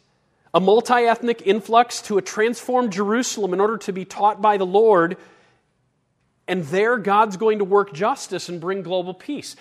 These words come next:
That's the very first image of the mountain that we get in the book. And the question is, how do we understand that? And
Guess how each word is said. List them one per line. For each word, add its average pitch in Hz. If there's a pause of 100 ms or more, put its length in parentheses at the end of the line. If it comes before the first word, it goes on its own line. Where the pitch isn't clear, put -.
That's 208
the 185
very 214
first -
image 214
of 180
the 185
mountain 190
that 160
we 156
get 165
in 175
the 170
book. 156 (3500)
And 170 (600)
the -
question 226
is, 156 (680)
how 180
do 180
we 160
understand 196
that? 95 (1800)
And 180